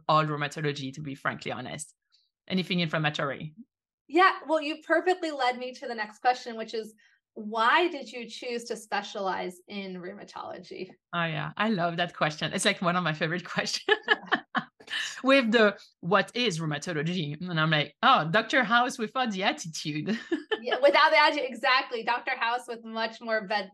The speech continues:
Speaker 2: better bedside manner. <laughs>
Speaker 1: <laughs> Yeah. Yeah. Or a different type of attitude. But, um, so yeah, I discovered rheumatology in France when I was, uh, a medical student and then a resident.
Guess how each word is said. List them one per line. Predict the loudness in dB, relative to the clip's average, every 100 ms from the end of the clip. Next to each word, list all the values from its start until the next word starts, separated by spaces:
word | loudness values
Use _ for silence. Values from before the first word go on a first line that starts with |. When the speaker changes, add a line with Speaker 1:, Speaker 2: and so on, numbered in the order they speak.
| -4
Speaker 2:
better | 0 0 0
bedside | 0 0 0 -2
manner. | -2 -4 -4 -4 -2
<laughs> | -4 0
Speaker 1:
<laughs> | 2 2 2
Yeah. | 0 0 0 -2 -2 -2 -2 -2
Yeah. | 2 4 4 0 -6 0 6
Or | 6 6
a | 2
different | 0 0 -2
type | -2 -2
of | 0
attitude. | -2 -2 -8 -6 2
But, | 2 4
um, | 6 6 6 0 -10 -20 -8
so | 0 2
yeah, | 4 2 2 4
I | 4 4 0 -2
discovered | -6 -2 0 0 0
rheumatology | 0 0 -2 -4 -4 -2
in | 0 -2
France | 2 2 2 -2 -2
when | 2
I |
was, | 4 4 2 0
uh, | 2 6 6 4
a | 0
medical | -2 -2 -4
student | -4 -2 0 -2
and | 0 0
then | 0
a | 2
resident. | 2 2 2 0 -2 -6